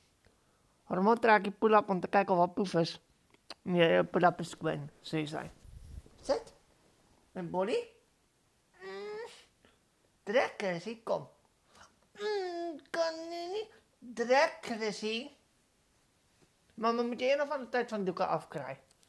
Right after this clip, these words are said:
"Trek, Chrisanda." "Sit, liefie, Chrissy." "Chrissy! Trek nou." "Ja, mamma." "Shit, ek moet sagter.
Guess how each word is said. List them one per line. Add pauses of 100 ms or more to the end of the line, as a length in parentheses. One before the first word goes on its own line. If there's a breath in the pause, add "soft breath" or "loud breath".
(160)
"Trek,
Chrisanda." (760)
"Sit,
liefie,
Chrissy." (2000)
"Chrissy! (960)
Trek
nou." (840)
"Ja,
mamma." (2500)
"Shit,
ek
moet
sagter.